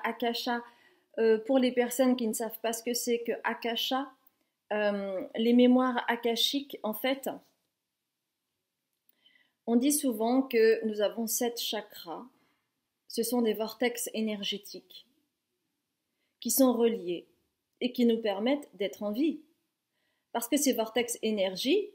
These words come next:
c'est de l'énergie. Et si nous n'avions aucune énergie, nous ne serions pas vivants.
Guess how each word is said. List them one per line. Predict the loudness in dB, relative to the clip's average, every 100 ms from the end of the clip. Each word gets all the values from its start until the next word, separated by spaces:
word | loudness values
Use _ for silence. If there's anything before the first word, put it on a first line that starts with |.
| _
c'est | -6 -2
de | 0
l'énergie. | 0 2 0 -2 -8 -10 -14 _
Et | -8
si | 0 4
nous | 6
n'avions | 6 2 0 0
aucune | 0 2 4 6
énergie, | 4 0 -4 -4 -4 2
nous | 4 6
ne | 6
serions | 2 0 0 -2
pas | -6 -6
vivants. | -6 -10 -14 -14